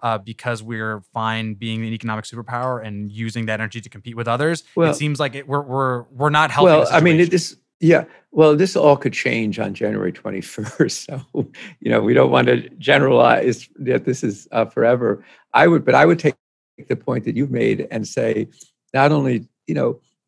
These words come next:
Speaker 2: it's generally been good for the world if the U S is not only at the table, but kind of at the head of the table. And instead, if we go over and stand in a corner by ourselves,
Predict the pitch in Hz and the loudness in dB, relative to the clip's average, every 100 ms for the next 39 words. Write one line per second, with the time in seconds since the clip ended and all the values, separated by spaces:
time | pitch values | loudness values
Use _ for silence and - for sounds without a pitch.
0 | - 127 - 175 190 185 - 120 127 - | -2 -2 2 4 4 4 2 0 -2 -2
1 | 117 107 120 117 113 113 120 123 113 - | -8 -4 -2 0 -2 -4 -4 0 -2 -4
2 | 104 123 113 110 104 117 120 113 107 110 | -8 -6 -4 -4 -4 -6 -8 -6 -4 -4
3 | 107 - - 123 101 101 95 104 147 107 | -6 -12 -12 -10 -10 -10 -6 0 0 -2
4 | 92 - 95 90 92 _ _ _ _ 113 | -8 -12 -12 -12 -16 _ _ _ _ -6
5 | 113 - 135 - 131 113 123 117 110 - | -6 -2 0 0 -2 0 0 0 -8 -6
6 | 120 113 107 104 - 127 117 - 107 101 | -6 -4 -6 -10 -6 -4 -4 -6 -6 -6
7 | 95 - 127 120 98 | -6 -4 -2 -2 -6